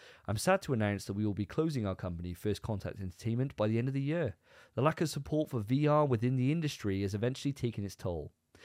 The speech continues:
As a triple A ga-, V R game developer, we are just not able to justify the expense needed ge-, go-, gouging forward." They meant going forward.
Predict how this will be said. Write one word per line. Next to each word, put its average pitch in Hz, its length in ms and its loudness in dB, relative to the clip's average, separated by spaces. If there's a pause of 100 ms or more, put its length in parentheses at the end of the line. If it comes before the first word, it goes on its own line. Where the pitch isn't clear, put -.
(280)
As 110 120 2
a 117 60 0
triple 208 320 2
A 160 140 6
ga-, 123 400 2
V 123 180 4
R 156 140 8
game 131 220 2
developer, 110 520 2 (340)
we 123 160 8
are 113 60 8
just - 180 -4
not 147 240 2
able 120 220 0
to - 120 -12
justify 117 520 0
the 101 100 -2
expense 135 440 0
needed 95 340 -4
ge-, - 240 -6
go-, - 200 0 (200)
gouging 113 540 2
forward." 90 560 -2
They 95 100 -6
meant 95 160 -4
going 87 260 -8
forward. - 360 -8